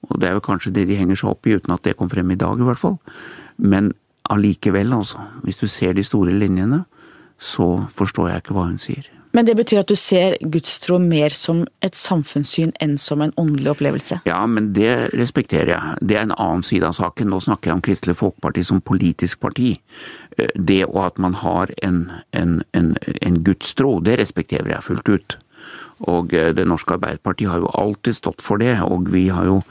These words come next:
Speaker 1: aktivt bidratt til at det norske samfunnet har vært slik organisert også, at det skulle være fullt ut rom for det. Så det er en annen side av saken, og det, det må på en måte ikke blandes.
Speaker 2: Over til livet selv, som det heter.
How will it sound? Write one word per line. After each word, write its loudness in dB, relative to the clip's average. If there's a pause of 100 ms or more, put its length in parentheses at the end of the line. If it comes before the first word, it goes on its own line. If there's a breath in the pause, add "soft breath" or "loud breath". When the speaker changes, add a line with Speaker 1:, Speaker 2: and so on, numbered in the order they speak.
(600 loud breath)
Speaker 1:
aktivt -6
bidratt 2
til 2
at -2
det 4
norske -2
samfunnet 2
har 0
vært -6
slik -2
organisert 0
også, 2 (600 loud breath)
at -2 (140)
det 0
skulle 2
være 0
fullt 0
ut 2 (240)
rom 4
for 0
det. 2 (340 loud breath)
Så 0
det 2
er 2
en 0
annen 0
side -2
av 2
saken, -2
og -2
det, 2 (340)
det 2
må -2
på -2
en 4
måte -4
ikke -2
blandes. -4 (640 loud breath)
Speaker 2:
Over 2
til 2
livet 2
selv, 2 (240)
som -4
det 2
heter. 2